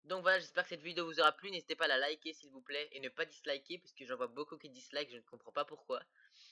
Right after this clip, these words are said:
Parce que je vous informe de nouveautés et de cadeaux, donc voilà. Allez, ciao, abonnez-vous aussi, go les cinq cents abonnés.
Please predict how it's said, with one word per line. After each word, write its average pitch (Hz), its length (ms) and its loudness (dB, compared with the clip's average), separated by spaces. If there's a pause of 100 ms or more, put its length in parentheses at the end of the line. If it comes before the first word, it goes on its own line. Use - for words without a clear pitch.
(400)
Parce 120 140 -14
que 139 100 -8
je 113 80 -14
vous 120 160 -8
informe 147 540 0
de 120 160 -6
nouveautés 135 680 -8 (180)
et 120 220 -8
de 110 200 -14
cadeaux, 135 540 -8
donc 127 240 -14
voilà. 117 300 -2 (1500)
Allez, 135 280 -2 (180)
ciao, 139 320 -4 (240)
abonnez-vous 143 440 -6
aussi, 147 360 -8 (140)
go 127 240 -6
les 147 100 -4
cinq 143 140 -10
cents 143 140 -6
abonnés. 117 340 -6